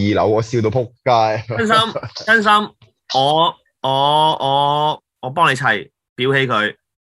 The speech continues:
Speaker 2: 掛返喺，我返到澳門先砌，幫佢擺喺你間房度。
Speaker 1: 你間房？
Speaker 2: 我哋 studio 啊？
Speaker 1: 你唔好又擺喺啲櫃上邊喎，哇，哇！你過嚟咁，你過嚟咁耐擺喺櫃上邊，大佬，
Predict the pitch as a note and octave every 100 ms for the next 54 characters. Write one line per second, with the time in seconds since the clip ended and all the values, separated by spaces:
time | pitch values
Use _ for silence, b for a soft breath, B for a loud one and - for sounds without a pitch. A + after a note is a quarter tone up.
0 | _ - C#3 D#3+ D3+ C3+ C3 D#3+ F3 C3+
1 | C3 C3 C#3+ C#3+ A#2+ E2+ _ _ - D#3
2 | A#2 G#2+ A2+ A2 A#2+ G2+ F#2+ E2+ _ _
3 | _ _ - F#2+ A2+ D3 D3+ F#2+ E2+ A2+
4 | G2 C#2 D#2+ _ _ _ A2+ C3+ C3+ C3
5 | E3 C#3+ F2 D2+ _ _ _ _ _ _
6 | _ - C3+ G2+ E2 A#2 A#2 - F#2 A2+
7 | B2+ C3 F#2+ F2+ F#2 E2+ E2+ A#2+ A#2 G#2+
8 | _ _ - C3 C3 C#3+ E3 D3+ F#2+ A2
9 | C3+ - D3 D#3 A2 A2 C3+ B2 A2+ A#2
10 | C3 A#2 G#2+ G#2+ G#2 F2+ G2 A2